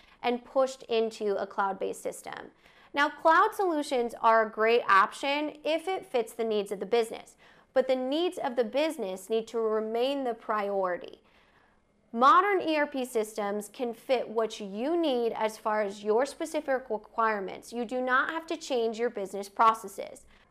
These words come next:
When you do buy an off-the-shelf solution, or a vanilla E R P as we call it,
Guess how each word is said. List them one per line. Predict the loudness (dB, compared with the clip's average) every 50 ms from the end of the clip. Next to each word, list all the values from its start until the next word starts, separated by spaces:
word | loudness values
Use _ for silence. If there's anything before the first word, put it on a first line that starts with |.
| _ _ -2
When | 0 2 2 2
you | 2 0 0
do | 0 0 2 2 2 2 0
buy | 2 2 4 4 4 4 4 2 2
an | -2 -4
off-the-shelf | 2 4 6 6 4 4 -2 -6 -4 -2 2 4 4 4 4 2 -4 -6
solution, | -6 -6 -4 -2 -2 -2 -2 -2 -2 0 0 2 2 2 0 -2
or | -2 0 2 2 2 2 0 0 -2
a | -2
vanilla | 0 0 0 2 2 4 4 4 2 0
E | 0 0 2
R | 0 0 -2
P | -4 -6 -4 -2 0
as | -2 -2 -2
we | -6 -8
call | -8 -4 0 0 2 4 4
it, | 2 2 0 -4